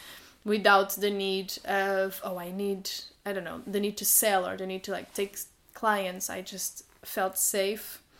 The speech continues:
So I worked for one year and, and a half.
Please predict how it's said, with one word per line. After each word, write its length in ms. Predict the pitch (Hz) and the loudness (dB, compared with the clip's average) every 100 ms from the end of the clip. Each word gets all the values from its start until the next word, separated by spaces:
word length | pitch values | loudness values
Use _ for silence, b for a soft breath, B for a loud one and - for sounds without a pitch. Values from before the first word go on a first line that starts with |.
| B B B B B B - | B B B B B B -2
So 140 | 214 | 2
I 140 | 202 | 4
worked 420 | 214 220 240 240 - | 4 4 4 0 -4
for 180 | 208 | -2
one 200 | 196 185 | 0 0
year 180 | 196 190 | 2 0
and, 180 | 180 180 - - | 0 -4 -12 -10
and 140 | 185 | -8
a 40 | |
half. 800 | 175 - 185 190 226 294 - - | -8 -8 -4 0 0 -2 -6 -12